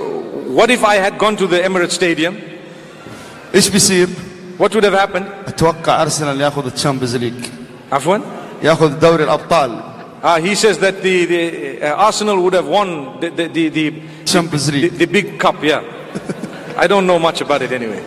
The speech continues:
Speaker 2: <laughs>
Speaker 1: حياك الله.
Speaker 2: نحن نمزح معهم.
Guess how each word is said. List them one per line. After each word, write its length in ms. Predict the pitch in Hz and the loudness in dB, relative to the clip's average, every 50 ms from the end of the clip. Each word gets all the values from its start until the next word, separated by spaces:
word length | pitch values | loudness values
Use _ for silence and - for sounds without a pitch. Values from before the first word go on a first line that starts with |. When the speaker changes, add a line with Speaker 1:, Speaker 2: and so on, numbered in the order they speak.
| - - - - - - - - - - - - - - - | -12 -14 -14 -14 -14 -14 -14 -12 -4 -4 -4 -4 -4 -8 -10
Speaker 2:
<laughs> 800 | - - - - - - - - - - - - - - - - | -10 -12 -12 -12 -12 -10 -10 -8 -8 -8 -8 -10 -10 -10 -6 -2
Speaker 1:
حياك 360 | 127 135 135 123 117 - - | 0 0 2 0 0 -2 -4
الله. 200 | 113 110 107 95 - - - - | -6 -6 -8 -8 -10 -10 -2 0
Speaker 2:
نحن 240 | 139 151 131 123 143 135 | 2 2 2 2 2 2
نمزح 420 | 131 135 135 135 123 127 117 110 | 4 2 2 2 0 -2 -2 -2
معهم. 580 | 117 120 123 117 110 113 120 120 120 123 117 | 0 0 0 2 0 0 -2 -2 -4 -4 -8